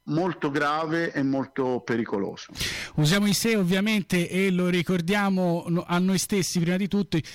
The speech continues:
Speaker 2: proprio perché siamo in attesa delle, eh, motivazioni, eh, della
Speaker 1: Esatto.
Speaker 2: Corte di Cassazione per capire meglio. Ciò che sappiamo però è che, eh, uno dei principali, se no il più importante tra gli imputati, eh, Mauro Moretti, che aveva avuto delle condanne pesanti, sette anni,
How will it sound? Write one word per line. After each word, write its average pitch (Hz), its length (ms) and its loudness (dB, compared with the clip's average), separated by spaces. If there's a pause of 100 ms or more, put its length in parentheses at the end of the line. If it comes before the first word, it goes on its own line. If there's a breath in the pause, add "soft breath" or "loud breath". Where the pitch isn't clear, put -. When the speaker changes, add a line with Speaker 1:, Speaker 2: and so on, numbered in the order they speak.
(140 loud breath)
Speaker 2:
proprio 180 260 0
perché 165 320 2
siamo 156 200 2
in 156 80 2
attesa 170 340 0
delle, 143 300 2 (200 loud breath)
eh, 135 80 -2
motivazioni, 151 800 2
eh, 113 300 -4
della 131 240 2
Speaker 1:
Esatto. 131 160 0
Speaker 2:
Corte 151 200 0
di 151 100 2
Cassazione 147 760 0
per 139 160 -2
capire 151 400 0 (220 loud breath)
meglio. 135 340 0
Ciò 214 140 -2
che 214 120 -2
sappiamo 233 460 0
però 175 260 0
è 165 160 -2
che, 156 300 -2
eh, 127 440 -6
uno 185 600 0
dei 147 560 0
principali, 160 460 0
se 135 100 0
no 170 220 0 (100)
il 127 200 -6
più 165 120 2
importante 156 680 0
tra 151 140 0
gli 151 180 0 (280 loud breath)
imputati, 196 800 0 (220 loud breath)
eh, 135 80 -2
Mauro 185 240 2
Moretti, 196 360 0
che - 120 -4
aveva 226 180 2
avuto 208 300 0
delle 165 180 0
condanne 180 520 0
pesanti, 180 560 -2
sette 165 360 -2
anni, 180 320 2